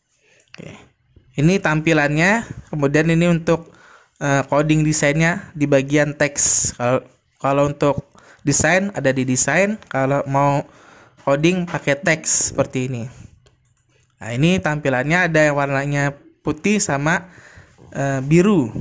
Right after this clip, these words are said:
ya. Jadi untuk dua aja nih tampilannya. Nah. Nah, cara mendesainnya gimana? Ya. Sebelum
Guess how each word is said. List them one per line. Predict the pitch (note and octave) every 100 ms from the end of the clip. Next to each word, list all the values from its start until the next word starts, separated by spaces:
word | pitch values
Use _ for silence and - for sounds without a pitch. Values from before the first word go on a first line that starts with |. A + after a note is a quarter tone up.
| - - -
ya. | A#2+ C3
Jadi | C#3+ D#3 D#3+
untuk | D#3 D#3 D#3 - - - _ _
dua | C#3+ C#3+ D3 D3+
aja | D3+ D#3+
nih | D#3
tampilannya. | C#3+ C#3 C#3+ C3+ C#3 C3 - - - _ -
Nah. | G1+ - - - - _ _ _ _ - - - - - - _
Nah, | D#3+ E3+ - - - - -
cara | E3 F3 F3+ F3+ F3+ F3+
mendesainnya | F#3 F3+ F3+ F#3 A#3
gimana? | A3+ B3 A3 G#3 G#3+ - _
Ya. | - - - _ - - -
Sebelum | - E3+ F3+